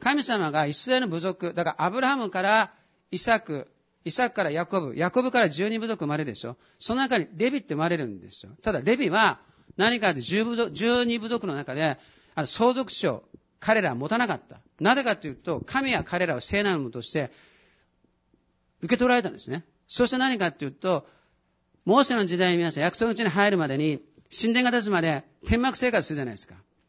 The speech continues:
イスラエルが動くときって常に、あの、出エジプトで学んでないですか？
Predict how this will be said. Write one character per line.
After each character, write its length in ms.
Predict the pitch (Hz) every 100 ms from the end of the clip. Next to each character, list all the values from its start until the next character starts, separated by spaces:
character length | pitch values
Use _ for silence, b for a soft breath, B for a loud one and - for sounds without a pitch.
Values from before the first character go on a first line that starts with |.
| _ b b b b _
イ 80 | 180
ス 140 | -
ラ 120 | 262 277
エ 40 |
ル 60 | 208
が 60 |
動 60 | 190
く 100 | 233
と 80 | 226
き 100 | 131
っ 40 |
て 0 | -
常 260 | 226 233
に、 220 | 214 151 - - -
あ 100 | -
の、 80 | 151
出 240 | - - 240
エ 80 |
ジ 80 | 233
プ 60 | 233
ト 60 |
で 80 | 190
学 180 | 151 180
ん 40 |
で 120 | 202 208
な 80 |
い 40 | 208
で 60 |
す 80 | 143
か？ 160 | 110